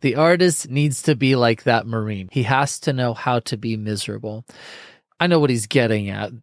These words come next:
It's in a highly dramatic way. But it's puncturing the romantic myth that an artist stands at their easel overlooking a sunlit lake and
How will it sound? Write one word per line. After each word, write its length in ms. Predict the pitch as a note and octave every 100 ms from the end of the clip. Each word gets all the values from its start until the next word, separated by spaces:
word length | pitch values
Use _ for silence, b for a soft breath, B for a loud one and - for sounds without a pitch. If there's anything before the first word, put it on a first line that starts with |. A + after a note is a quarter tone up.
| _ _
It's 340 | B2+ - -
in 160 | - C3
a 100 | A2
highly 560 | - A#2 A2 G#2 G2+ G2+
dramatic 720 | A2+ A2+ G#2+ G#2+ G#2 G2+ -
way. 400 | G#2 A2 A2+ A#2 B B B _ _ D3+
But 60 |
it's 280 | C#3+ C#3 - - -
puncturing 600 | D3+ D3+ - D3+ B2+ A#2
the 100 | A2
romantic 500 | A#2+ A#2+ A2+ A#2 G2+
myth 400 | A2+ A2+ G#2+ -
that 140 | A2+
an 120 | A2
artist 420 | - A2+ A2+ A2 -
stands 480 | - A#2 A#2 A#2
at 100 | B2+
their 140 | G#2 F#2+
easel 440 | G#2+ A2+ A#2 G#2+
overlooking 560 | A2+ G#2+ G#2+ A2 - A2+
a 80 | G#2
sunlit 520 | - A2+ G#2+ G#2+ G#2
lake 420 | A2 G2+ G#2 -
and 220 | G#2+ G2+